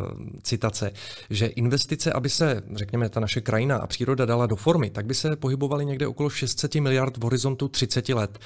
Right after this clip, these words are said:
Když se to rozpočítá, tak už to není tak vysoké číslo, nicméně opravdu na první pohled to působí jako hodně drahá záležitost. Myslíte si, že zvlášť v této době, kdy se teď probíráme z koronavirové krize, bude vůle pro podobné investice?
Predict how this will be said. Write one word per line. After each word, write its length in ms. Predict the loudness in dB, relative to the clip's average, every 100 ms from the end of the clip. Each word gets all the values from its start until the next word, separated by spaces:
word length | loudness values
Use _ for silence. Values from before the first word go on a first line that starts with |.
| -16 -16 -16 -18 -6
Když 220 | 0 4
se 120 | 6
to 80 | 6
rozpočítá, 540 | 4 4 2 2 2
tak 140 | 2 0
už 120 | 0
to 100 | 4
není 260 | 6 6 4
tak 260 | 2 -2
vysoké 460 | 0 2 2 4 2
číslo, 380 | 4 2 2 2
nicméně 400 | 2 2 4 4
opravdu 320 | 4 2 2
na 100 | 4
první 240 | 4 2
pohled 320 | 2 2 2
to 120 | 0 -6
působí 360 | 0 0 2
jako 260 | 2 2 0
hodně 360 | 2 2 2
drahá 360 | 4 4 4 4
záležitost. 640 | 4 4 2 0 -2 -6 -8 -16 -16 -18 -10
Myslíte 440 | -4 -2 0 0
si, 200 | 0 0
že 160 | 2 0
zvlášť 400 | 2 0 0 -4
v 100 | -4
této 300 | 2 2 4
době, 280 | 2 2 -2 -6
kdy 140 | -6 -2
se 140 | 0
teď 180 | -2 -2
probíráme 540 | -2 2 2 2 2
z 120 | 2
koronavirové 680 | 2 2 2 4 4 4 2
krize, 340 | 0 -2 -2
bude 300 | -6 -4 0
vůle 340 | 0 0 0 -2
pro 300 | -2 -4 -4
podobné 380 | -2 -2 -2 -2
investice? 580 | -2 -4 -4 -6 -6